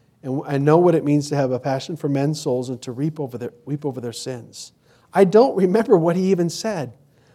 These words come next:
but I can still feel the power of that man's hand on my shoulder tonight." As he, he said that in the middle of a message. And that was in-, that man was instrumental in helping him become,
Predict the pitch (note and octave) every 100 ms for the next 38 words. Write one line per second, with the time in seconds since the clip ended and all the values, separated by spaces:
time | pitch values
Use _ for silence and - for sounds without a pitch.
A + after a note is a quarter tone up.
0 | _ D#3+ D#3 D#3 C#3+ - A3 G#3 G3+ F3
1 | D3 C#3+ F3 F3+ D3 C3+ D3 D3 D3+ D#3
2 | D#3 - D3 B2+ A#2 - C3+ C3 A#2+ -
3 | - D3 A#2 A2 G#2 _ _ _ - A#2+
4 | A#2+ G#2+ F2 _ _ _ B2+ A2 A#2 -
5 | B2 - C#3 C3+ C3+ A#2 A#2+ G#2+ G#2 A2
6 | A2 A2 - E3 G3+ A3+ G3+ G#3 G3+ G3+
7 | F3+ F#3 G#3 E3 E3 - E3 C#3 E3 D#3+
8 | B2 D3 F3 F3 C#3+ D3 B2+